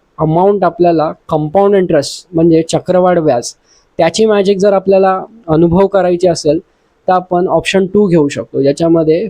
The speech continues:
फाय पॉइंट फायचा कंपाऊंड इंटरेस्ट आपल्याला भेटत राहणार आणि आपली जे इन्व्हेस्टमेंट आहे, ती ग्रोथच पकडत राहणार. सेम मित्रांनो, हे सर्व आपण अप्लाय करू शकतो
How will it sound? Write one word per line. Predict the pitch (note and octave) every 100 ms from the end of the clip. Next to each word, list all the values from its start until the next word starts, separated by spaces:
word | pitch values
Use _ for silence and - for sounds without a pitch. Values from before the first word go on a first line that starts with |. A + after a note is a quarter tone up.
| -
फाय | D3+ D#3+
पॉइंट | - F#3+ F#3
फायचा | F3+ F3+ F#3+
कंपाऊंड | F3+ E3 E3 F#3 F#3
इंटरेस्ट | F3+ F3 F#3 E3+
आपल्याला | - D#3 E3
भेटत | D#3 D3 F3 E3
राहणार | C#3 B2+ C3+ - _ _ _ -
आणि | F#3 G3+
आपली | F#3 G#3
जे | G3+ G#3
इन्व्हेस्टमेंट | F#3 F#3 G3+ - G3+ F#3+
आहे, | F#3 G3
ती | G3+
ग्रोथच | E3+ F3+ G3+ G3+ G3+
पकडत | - D#3+ D3+ D3
राहणार. | C3 A#2 A#2+ - - _ _ _ _ _ _ _ -
सेम | - G#3 A3+ A#3
मित्रांनो, | A3+ A3 G#3+ G#3 G3+
हे | F#3+ F#3
सर्व | - G3 G3+
आपण | G#3 G3 G3+
अप्लाय | F3 F#3 F#3
करू | F#3 F#3
शकतो | F3+ F#3 - D#3+